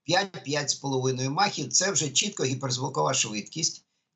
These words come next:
І тому ця ракета може називатися гіперзвуковою, бо більшу частину своєї траєкторії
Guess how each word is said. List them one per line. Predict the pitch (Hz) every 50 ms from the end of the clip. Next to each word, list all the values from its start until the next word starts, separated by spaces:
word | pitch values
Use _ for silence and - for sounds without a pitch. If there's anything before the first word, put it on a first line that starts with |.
| _ -
І | 143 131
тому | 127 160 156 165 196 202
ця | 190 - 170 160
ракета | 160 151 - 156 147 131 135 127
може | 127 135 135 127 117 113 120 123
називатися | 131 135 131 - 151 151 156 147 135 151 147 - 156
гіперзвуковою, | 139 147 135 131 143 135 131 143 147 135 - 151 156 156 160 156 151
бо | - - 135 131
більшу | 107 127 170 160 135 - - 147 131
частину | - 156 151 143 - - 156 135 117 120
своєї | 120 - 139 131 127 131 127 127 123
траєкторії | 123 143 147 147 - - - - 233 226 190 131 101 - -